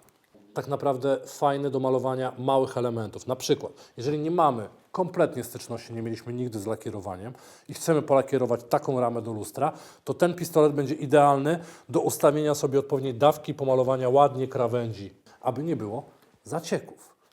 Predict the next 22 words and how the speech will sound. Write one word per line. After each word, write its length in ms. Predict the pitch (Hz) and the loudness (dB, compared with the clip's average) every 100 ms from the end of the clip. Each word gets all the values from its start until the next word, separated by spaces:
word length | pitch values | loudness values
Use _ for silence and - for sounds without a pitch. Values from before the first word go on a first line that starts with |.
| - | -12
no 60 | 117 | -10
bo 100 | 147 | -8
przecież 300 | - 113 - | -10 -10 -8
tego 220 | 113 120 | -8 -4
nie 120 | 156 | -6
chcemy. 300 | - - 95 - _ _ _ _ | -4 -6 -6 -12 _ _ _ _
Bardzo 360 | 127 185 175 170 | 0 4 4 4
fajna 280 | 180 170 165 | 0 2 4
rzecz, 240 | 165 165 - - - - - | 2 0 -6 -20 -20 -18 -6
nawet 380 | 147 202 190 | 2 4 2
dla 300 | 165 170 160 - | 6 6 6 4
majsterkowicza, 880 | 139 160 156 160 - 143 143 - 104 | 2 2 6 4 4 0 -2 -6 -8
który 300 | - 131 120 | -6 -2 -2
chce, 400 | 117 - 135 123 123 | -2 0 2 2 -2
nie 140 | 127 | -4
wiem, 120 | 104 90 | -6 -6
zrobić 280 | 120 123 | -4 -4
fajną 340 | - 131 127 139 | -2 -2 0 4
lampkę, 360 | 147 143 - | 4 4 -2
zrobić 260 | 98 101 107 | -10 -10 -14
prezent 440 | - 165 139 135 | -2 2 2 0
żonie, 320 | 113 123 117 | 0 0 0